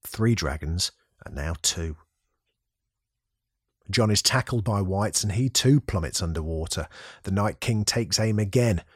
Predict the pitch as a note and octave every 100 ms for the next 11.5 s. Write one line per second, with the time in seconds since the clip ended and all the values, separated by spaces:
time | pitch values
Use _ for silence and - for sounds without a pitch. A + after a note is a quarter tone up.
0 | _ - G2+ A2 F#2 - - A#2 A#2 G2
1 | A2+ G#2+ - F#2 G2 A2 F2+ E2 D#2+ -
2 | G#2+ G#2+ A2 F#2 - G2 A#2 G#2+ F2 F2
3 | F2 G#2 G#2 F2 D#2 - F#2+ - F2+ -
4 | - G#2+ F2+ - - - - - - -
5 | - - - - G#2 G2+ G2 A2 F#2 F2+
6 | - F2+ F2+ F#2 G#2 F#2+ G#2 A2 G#2+ -
7 | G#2 G2+ G2 G2 - A2 A2+ A2 - -
8 | - B2+ A#2+ G#2 A#2+ B2+ - A#2+ A#2+ B2
9 | F#2+ F2+ F#2 G#2 A#2+ - F2+ E2+ F2+ -
10 | F2+ - E2+ D#2+ D#2 E2 F2 F#2+ - A2+
11 | A2+ A2+ E2+ D#2